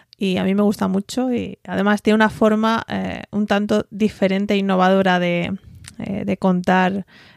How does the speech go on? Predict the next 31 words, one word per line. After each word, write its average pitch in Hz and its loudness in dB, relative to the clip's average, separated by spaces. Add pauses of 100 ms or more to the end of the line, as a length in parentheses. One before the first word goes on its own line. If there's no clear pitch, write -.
(120)
eh, 196 -6
bueno, 180 -2
pues, - -8
eh, 185 -6
lo 185 4
que 208 -4
cuenta 208 2
en 190 2
su 196 -2
podcast, 202 -2
que 170 -6 (360)
al 190 -4
final 202 2
él 214 2
está 208 0
intentando 214 0 (240)
de 208 -2
emprender 190 -2 (320)
dedicando 254 4
tan 247 4
solo 254 2
dos 208 2
horas 220 0
al 175 -2
día. 180 -4 (460)
Entonces, 190 2
bueno, 170 -4
usa 170 -6
musiquita, 220 0
storytelling, 196 0
que, 165 -4